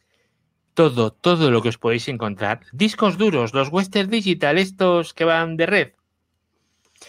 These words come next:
Bueno, pues se conecta unas cincuenta o sesenta veces al día.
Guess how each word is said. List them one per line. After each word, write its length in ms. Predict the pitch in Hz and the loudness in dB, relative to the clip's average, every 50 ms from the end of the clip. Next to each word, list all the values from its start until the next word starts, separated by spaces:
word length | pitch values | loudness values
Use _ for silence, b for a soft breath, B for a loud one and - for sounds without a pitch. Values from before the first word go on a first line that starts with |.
| B B B B B _ - | B B B B B _ 0
Bueno, 340 | 156 156 135 147 190 190 190 | 0 2 2 2 0 -2 0
pues 180 | - 151 143 131 | 0 2 2 2
se 160 | - - 139 | 0 -2 -2
conecta 420 | - 123 123 131 139 135 - 175 175 | 0 0 0 0 0 -2 -2 0 0
unas 360 | 180 180 185 180 165 - - | 2 2 0 0 -2 -4 -6
cincuenta 580 | - - 170 160 151 151 185 196 202 190 175 | -4 -2 -2 -2 0 2 2 2 2 2 0
o 40 | 156 - | 0 0
sesenta 380 | - 135 - 175 165 - 151 | -2 -2 -2 -2 -2 0 0
veces 300 | 147 139 123 127 120 - | 0 0 -2 -4 -6 -6
al 160 | 104 95 95 | -6 -6 -4
día. 300 | 104 107 87 78 80 - | -4 -6 -8 -8 -10 -14